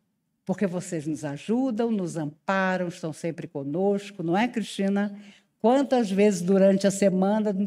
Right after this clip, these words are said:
por telefone, às vezes desanimados, às vezes com lutas, pensamos em vocês.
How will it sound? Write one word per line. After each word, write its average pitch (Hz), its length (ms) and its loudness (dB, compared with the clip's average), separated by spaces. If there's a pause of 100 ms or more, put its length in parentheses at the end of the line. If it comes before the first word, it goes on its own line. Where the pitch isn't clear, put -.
(180)
por 208 180 -8
telefone, 226 920 -4 (420)
às 214 200 2
vezes 196 280 2
desanimados, 196 1120 -2
às 196 180 4
vezes 185 320 -2
com 185 200 -8
lutas, 247 840 -6 (320)
pensamos 220 500 0
em 208 100 -4
vocês. 208 440 -12